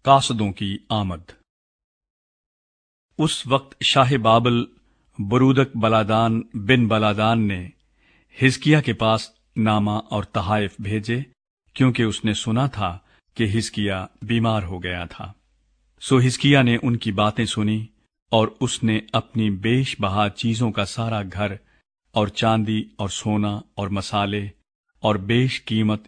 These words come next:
इत्र और अपना सलाहखाना और जो कुछ उसके खजानों में मौजूद था, उनको दिखाया। उसके घर में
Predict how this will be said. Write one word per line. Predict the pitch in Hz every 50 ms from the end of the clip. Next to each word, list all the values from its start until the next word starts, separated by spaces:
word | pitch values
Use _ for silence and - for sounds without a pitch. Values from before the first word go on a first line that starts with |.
| _ -
इत्र | 113 104 - 104 101 107 - _ _ _ _ _ _ -
और | - 113 113
अपना | 117 - - - 120 113 107 101 - -
सलाहखाना | - - - 113 110 107 92 - - - 104 101 101 98 95 107 110 - _ _ _ _ _ -
और | - 107 101
जो | 95 117 127 139 135
कुछ | 135 139 127 - - - _ -
उसके | 120 - - - 113 101
खजानों | - - 107 98 107 107 107 110 107 104
में | 101 101
मौजूद | 98 98 98 98 98 92 107 113 127 135 135 - -
था, | - 104 90 85 87 - _ _ _ _ _ -
उनको | 120 107 98 - 104 95
दिखाया। | 90 98 - - - 92 90 90 85 85 - - _ _ _ _ _ _ _ _ _ _ _ _ _ _ _ _ -
उसके | 127 - - - 113 104
घर | 92 95 101 110 110
में | 110 107 107 107